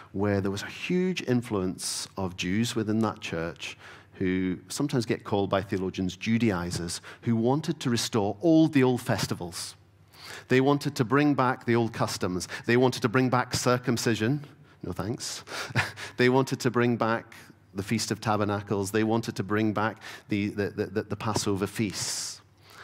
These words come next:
And the Apostle Paul writes to them in Galatians, uh, chapter four, and this is what he says to them.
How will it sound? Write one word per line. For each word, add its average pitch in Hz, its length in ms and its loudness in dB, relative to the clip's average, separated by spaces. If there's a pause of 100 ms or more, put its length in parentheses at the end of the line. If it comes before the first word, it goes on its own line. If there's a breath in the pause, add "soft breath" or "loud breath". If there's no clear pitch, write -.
(720 loud breath)
And 117 120 2
the 127 40 6
Apostle 208 400 0
Paul 104 440 0
writes 110 420 -2
to 117 120 0
them 87 340 -2
in 90 400 -2 (100)
Galatians, 92 840 -2 (120)
uh, 82 160 -6
chapter - 340 -8
four, 90 380 -4 (560 loud breath)
and 101 460 -2 (200)
this 196 220 -2
is - 180 -8
what - 640 -6 (100)
he 123 80 -8
says 135 380 -2
to 143 140 -4
them. 82 240 -6